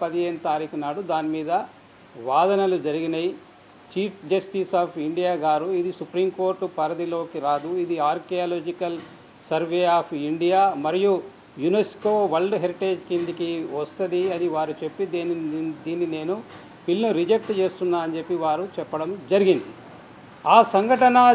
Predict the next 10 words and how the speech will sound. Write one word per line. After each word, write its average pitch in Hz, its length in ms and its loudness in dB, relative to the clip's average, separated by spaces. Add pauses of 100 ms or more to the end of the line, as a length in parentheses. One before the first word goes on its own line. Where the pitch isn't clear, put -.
(100)
జరిగిన 220 380 4
తర్వాత 233 560 6 (1400)
అక్టోబర్ 254 680 8 (220)
ఆరు 202 260 8
తారీఖు, 214 460 6
దాదాపు 220 520 6
అంటే 220 140 2
ఒక 202 100 -2
ఇరవై 208 440 4
రోజులు 214 440 2